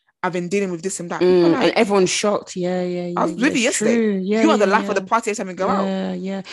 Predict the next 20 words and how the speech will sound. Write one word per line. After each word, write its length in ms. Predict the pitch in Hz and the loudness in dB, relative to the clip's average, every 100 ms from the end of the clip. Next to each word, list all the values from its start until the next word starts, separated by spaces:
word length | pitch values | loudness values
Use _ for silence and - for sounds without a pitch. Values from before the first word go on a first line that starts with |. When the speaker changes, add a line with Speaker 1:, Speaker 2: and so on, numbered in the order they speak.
| - | -8
Speaker 1:
And 80 | 208 | -4
Speaker 2:
Yeah, 20 | |
Speaker 1:
I 40 | 233 | -2
think 180 | 330 262 | -2 4
Speaker 2:
do 60 | |
you 40 | 339 | 4
Speaker 1:
that's 80 | |
Speaker 2:
know 20 | 277 | 4
Speaker 1:
why 60 | |
I'm, 100 | 214 - | -2 -4
I'm 260 | 226 220 | -6 -6
tired 640 | - - 415 427 190 190 196 | -10 -10 -6 -4 -2 -4 -4
of 100 | 190 | -4
Speaker 2:
Mm. 20 | |
Speaker 1:
doing 180 | 180 170 | -4 -6
that. 160 | 151 165 | -4 -2
Speaker 2:
And, 120 | 214 | -2
and 160 | 220 233 | 0 2
I, 200 | 247 277 - | 4 2 0
and 320 | 202 196 196 | -2 -4 -6